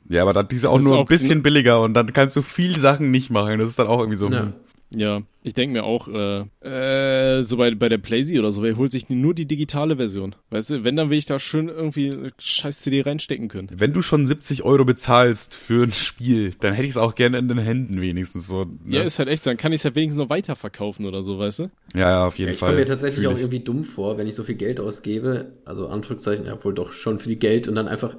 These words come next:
Speaker 3: nix halten kann, so.
Speaker 2: Hm.
Speaker 1: Ja, aber, äh,
Speaker 3: Wenn,
Speaker 1: ganz
Speaker 3: wenn's
Speaker 1: kurz.
Speaker 3: geht, kauf ich's immer so, ja.
Speaker 1: Aber Festivals, das finde ich ein gutes Thema, das macht auch noch mal ein bisschen was auf. Und zwar, ähm, wir könnten jeder die beste Festivalgeschichte erzählen. Kevin war ja auch schon mal auf dem Festival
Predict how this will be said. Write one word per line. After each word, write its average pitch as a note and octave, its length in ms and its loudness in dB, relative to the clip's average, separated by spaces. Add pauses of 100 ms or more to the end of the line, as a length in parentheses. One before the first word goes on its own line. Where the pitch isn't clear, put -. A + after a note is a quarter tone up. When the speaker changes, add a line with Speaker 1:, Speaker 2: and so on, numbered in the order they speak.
Speaker 3:
nix A#2 420 -4 (100)
halten A2+ 380 -2
kann, G2+ 280 -10
so. F#2 300 -8 (460)
Speaker 2:
Hm. G#2+ 280 -4
Speaker 1:
Ja, E2+ 360 -2 (280)
aber, G#2 260 4
äh, A#2 180 8
Speaker 3:
Wenn, A2+ 80 4
Speaker 1:
ganz C3 160 4
Speaker 3:
wenn's C3+ 80 -2
Speaker 1:
kurz. D#3 120 2
Speaker 3:
geht, C#3+ 320 0
kauf C#3 220 -2
ich's B2+ 140 -8
immer A2+ 240 -2
so, G2 280 -8 (220)
ja. A2 220 -10 (120)
Speaker 1:
Aber G#2+ 160 4
Festivals, E3 400 0
das D#3 100 -8
finde D#3+ 180 -4
ich - 80 -12
ein D3 40 -10
gutes D3+ 220 -2
Thema, C#3 160 2
das A#2 100 2
macht C3+ 160 2
auch - 80 2
noch C#3+ 80 6
mal B2+ 120 4
ein A#2 80 2
bisschen C#3+ 220 -2
was A#2 140 2
auf. A#2 360 0 (580)
Und A2 160 -6
zwar, A#2 400 6 (160)
ähm, A#2 280 0
wir A2+ 200 0
könnten D#3 280 -2
jeder D#3+ 220 2
die D3+ 80 -4
beste D#3 240 0
Festivalgeschichte G2+ 680 -2
erzählen. G2 400 0 (140)
Kevin C3+ 240 2
war C3+ 80 6
ja B2+ 60 8
auch C#3 100 4
schon D#3+ 140 -2
mal D3+ 60 6
auf D#3 80 2
dem C#3+ 40 -6
Festival E3+ 480 2